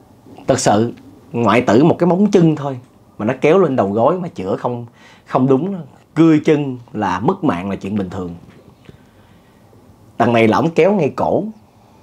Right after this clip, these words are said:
Sau đó sau lưng ổng á, là cái chục vết như vậy luôn. Thì Tân nhìn, Tân mới tưởng rằng là ổng bị người ta hành hung.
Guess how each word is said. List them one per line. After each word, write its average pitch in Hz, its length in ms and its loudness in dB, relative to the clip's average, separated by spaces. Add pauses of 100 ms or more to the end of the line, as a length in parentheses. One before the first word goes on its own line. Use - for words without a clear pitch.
(560)
Sau 160 260 0
đó 175 120 4
sau 160 240 2
lưng 156 260 4
ổng 123 260 -4
á, 196 60 -6 (800)
là 117 380 4
cái 139 140 -2
chục - 280 0
vết 165 320 0
như 147 120 0
vậy 98 140 -4
luôn. 117 180 -2 (1900)
Thì 113 140 4
Tân 151 240 4
nhìn, 117 220 2
Tân 131 180 0
mới 156 100 -2
tưởng 113 260 -4
rằng 104 160 -2
là 95 100 -4
ổng 117 220 -4
bị 95 180 -4
người 101 240 -2
ta 113 480 -4 (1120)
hành 107 260 0
hung. 123 280 0